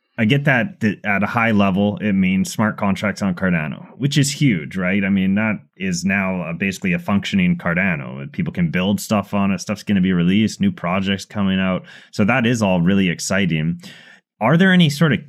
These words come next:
key differences? Is all, most people these days in crypto who've been around for a little while,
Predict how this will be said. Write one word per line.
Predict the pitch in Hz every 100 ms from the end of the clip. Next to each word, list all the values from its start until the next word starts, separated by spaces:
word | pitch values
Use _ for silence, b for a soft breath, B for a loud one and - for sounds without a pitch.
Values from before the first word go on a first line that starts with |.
| _ _ _ _ _ _ b b _
key | - 151 139
differences? | 87 113 - 127 117 - 101 95 92 87
Is | - 110
all, | 135 135 92 - _
most | 113 143 151
people | 147 143 123 90
these | 98 101
days | 98 98 87
in | 90
crypto | - 85 - 90
who've | 87
been | 98 95
around | 95
for | 90 98
a |
little | 90 87
while, | 85 85